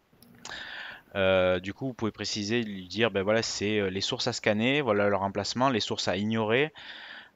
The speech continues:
euh, les extensions à scanner, préciser également tout un, plusieurs standards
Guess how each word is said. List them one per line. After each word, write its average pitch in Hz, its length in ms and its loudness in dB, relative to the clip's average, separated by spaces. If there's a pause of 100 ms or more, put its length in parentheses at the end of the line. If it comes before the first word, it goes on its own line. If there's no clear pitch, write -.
(120)
euh, 95 280 4
les 104 200 0
extensions 113 500 0
à 107 60 2
scanner, 123 600 2 (920)
préciser 143 380 0
également 139 380 4
tout 165 220 -8
un, 151 160 2
plusieurs 165 560 0
standards 123 760 4